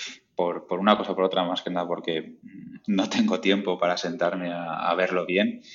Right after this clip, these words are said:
pero de momento no le veo inconvenientes o ningún inconveniente insalvable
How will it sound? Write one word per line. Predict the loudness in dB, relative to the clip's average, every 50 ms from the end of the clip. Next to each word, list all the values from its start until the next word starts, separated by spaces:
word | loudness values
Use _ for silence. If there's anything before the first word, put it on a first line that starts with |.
| -18 -20 -20 -20 -20 -20 _ _ _ _
pero | 10 12 12 12 12 12 12 10 10 8 8 6 4 0 -4 -8 -12 -16 -16 -18 -18 _ _ -4
de | 0 2 4
momento | 4 4 4 4 6 6 8
no | 8 10
le | 10 8
veo | 8 6 6 4 4 2 0 0 -2 -2 -4 -6
inconvenientes | -6 -4 0 0 0 0 0 -2 -4 -4 -2 -2 -4 -4 -4 -4 -4 -4 -4 -4 -6 -6
o | -6 -6 -6 -6
ningún | -6 -6 -4 -2 -4
inconveniente | -2 -4 -4 -4 -4 -4 -4 -4 -6 -6 -6 -8
insalvable | -6 -4 -4 -4 -2 0 -2 0 0 -2 -2 -4